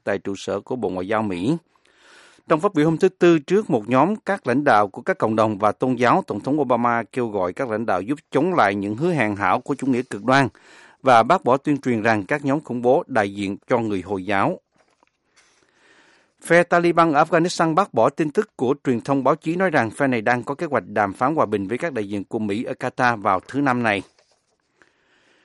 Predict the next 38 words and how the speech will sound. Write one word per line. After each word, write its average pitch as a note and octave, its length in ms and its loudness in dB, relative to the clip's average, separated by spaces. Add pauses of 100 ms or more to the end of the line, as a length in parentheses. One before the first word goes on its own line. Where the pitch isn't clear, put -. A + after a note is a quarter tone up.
(300)
Jordan F3 400 6
đề C3 300 4 (200)
xuất - 320 0
một C3 240 2
dự B2+ 160 0
thảo A#2 300 2
nghị D#3 200 -2
quyết G#3 320 -6
cho E3+ 80 0
Hội B2+ 100 2
đồng A2 180 0
Bảo A#2+ 100 2
an D3 140 4
Liên D3+ 140 0
Hợp A#2+ 180 -2
Quốc G3+ 220 0
chiều A2+ 180 -4
tối C#3 200 0
thứ G3+ 100 -8 (100)
Tư, D3+ 200 2 (380)
đề C3+ 160 4
nghị B2+ 260 0
dỡ C3+ 100 4
bỏ B2 160 4
cấm F#3 200 -2
vận A#2 180 0
vũ A2+ 140 -6
khí D#3 260 -6
đối G3 120 4
với G3 120 0
chính G3 180 -10
phủ C#3 240 -6
Libya, C#3+ 540 0 (120)
nỗ A#2+ 200 -2
lực D3 240 -2
ngăn C3+ 380 0
vũ G#2+ 180 -6
khí E3+ 280 -8